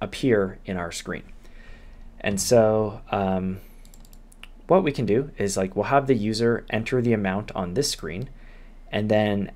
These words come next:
after, um, that screen, we'll use a get element. And so we'll say get, uh, opportunity owners, and again, this is the name of our custom metadata.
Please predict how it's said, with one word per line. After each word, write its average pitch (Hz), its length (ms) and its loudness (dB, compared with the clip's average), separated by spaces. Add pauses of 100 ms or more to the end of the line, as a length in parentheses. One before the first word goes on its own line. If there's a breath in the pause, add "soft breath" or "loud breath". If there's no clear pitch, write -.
(160)
after, 139 580 2 (220)
um, 95 240 -2
that 95 220 -2
screen, 101 400 -2 (320 soft breath)
we'll 107 140 4
use 110 180 0
a 101 40 0
get 113 380 4
element. - 480 -4 (2500 loud breath)
And 98 120 -10
so 101 120 0
we'll 98 100 0
say 98 280 2 (220)
get, 123 460 4
uh, 101 40 -2
opportunity 117 880 -2
owners, 95 520 -4
and 104 80 -6
again, 98 320 0
this 95 160 -4
is 104 120 -4
the 101 100 -4
name 117 400 0
of 123 140 0
our 113 100 4
custom 110 420 -4
metadata. 110 560 -4